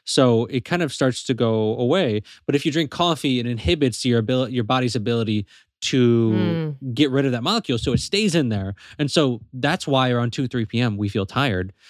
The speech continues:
Speaker 1: because that adenosine, the caffeine starts to wear off and the adenosine starts to come on, it, be at the forefront. And that's why we feel tired. So then
Speaker 2: Mm.
Speaker 1: when I, once I knew that, hey,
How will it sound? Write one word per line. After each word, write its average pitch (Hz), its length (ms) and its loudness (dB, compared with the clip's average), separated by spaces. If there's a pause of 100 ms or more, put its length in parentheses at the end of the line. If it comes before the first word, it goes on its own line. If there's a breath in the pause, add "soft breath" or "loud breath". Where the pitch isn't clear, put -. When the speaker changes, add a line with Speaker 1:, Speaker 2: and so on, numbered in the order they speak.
(120)
Speaker 1:
because 120 380 4
that 117 140 2
adenosine, 123 480 -2
the 123 80 -6
caffeine 131 420 -2
starts 113 180 -2
to - 60 -16
wear 107 100 2
off 135 180 2
and 120 140 -4
the 110 80 2
adenosine 120 440 0
starts - 300 -2
to 104 180 0 (540 loud breath)
come 127 180 4
on, 139 240 2
it, 127 480 -4
be 131 160 6
at 123 60 4
the 113 100 -2
forefront. 127 420 0
And 117 80 -8
that's 123 140 -4
why 107 80 -4
we 98 80 -4
feel 104 160 -12
tired. 113 240 -6 (220 loud breath)
So 160 140 6
then 165 240 2
Speaker 2:
Mm. 165 480 -6
Speaker 1:
when 185 120 4
I, 226 120 2
once 208 240 0
I 214 80 0
knew 175 220 2
that, 139 120 0
hey, 123 400 -2